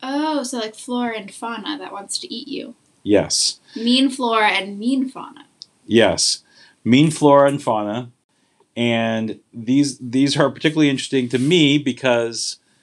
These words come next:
Speaker 2: after all, this podcast is a research project for me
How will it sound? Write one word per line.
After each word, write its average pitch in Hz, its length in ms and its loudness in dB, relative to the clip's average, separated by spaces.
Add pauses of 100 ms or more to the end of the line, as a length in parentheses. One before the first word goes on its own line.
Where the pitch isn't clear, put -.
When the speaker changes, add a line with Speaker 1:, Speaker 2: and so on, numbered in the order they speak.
(840)
Speaker 2:
after 104 240 -6
all, 110 120 0
this 107 200 -4
podcast 101 600 -10
is 95 160 -10
a 95 160 -8
research 101 440 -8
project 98 460 -2
for 101 140 -4
me 110 340 -2